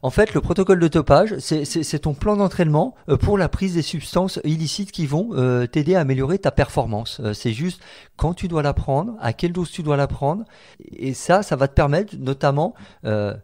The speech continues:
logiquement, de passer entre les mailles de filet, de maximiser, d'optimiser la prise de, de ces substances-là, c'est-à-dire juste prendre ce qui est nécessaire,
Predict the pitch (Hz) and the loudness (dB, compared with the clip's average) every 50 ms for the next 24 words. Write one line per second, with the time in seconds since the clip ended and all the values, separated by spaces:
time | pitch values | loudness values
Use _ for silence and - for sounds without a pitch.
0 | _ _ - 104 92 87 95 117 - - 180 190 202 208 - - 113 110 113 135 | _ _ -10 -8 -8 -8 -8 -12 -2 2 2 2 2 0 -4 -12 -18 -6 0 2
1 | 160 175 170 - 143 120 - 156 143 131 - - 143 127 123 123 123 123 120 123 | 2 2 2 2 0 0 0 -2 -4 -4 -4 -4 -4 -2 0 0 -2 0 -2 -4
2 | 110 - - 143 127 143 175 220 233 156 120 117 156 190 196 185 175 156 - - | -4 -4 -6 -2 0 0 0 0 -2 -4 -2 2 2 2 4 4 2 0 0 -2
3 | - - 160 156 151 143 135 151 156 156 151 139 110 131 170 185 180 - - - | -4 -4 -2 -2 -2 0 0 0 0 0 -2 -4 0 2 2 2 0 -4 -6 -4
4 | 170 156 151 147 131 135 147 151 160 165 - 123 120 - - - 151 131 117 120 | -2 0 0 0 0 0 0 0 0 -2 0 -2 -2 0 -2 -4 -6 -6 -4 -4
5 | 113 113 117 113 117 - - 123 - - 120 - - 113 104 95 - - 190 277 | -4 -4 -4 -6 -8 -6 -6 -8 -8 -8 -10 -6 -4 -4 -4 -2 -2 -2 -2 -2
6 | - - 123 110 120 120 110 113 98 135 175 151 - - 170 165 160 - - - | -4 -6 -8 -6 -4 -6 -6 -4 -4 -4 -6 -6 -6 -4 -4 -4 -4 -4 -8 -6
7 | - 123 113 117 113 - - 113 - - 156 185 247 | -4 -2 -2 -2 -2 -2 -4 -6 -4 -2 -2 -2 -2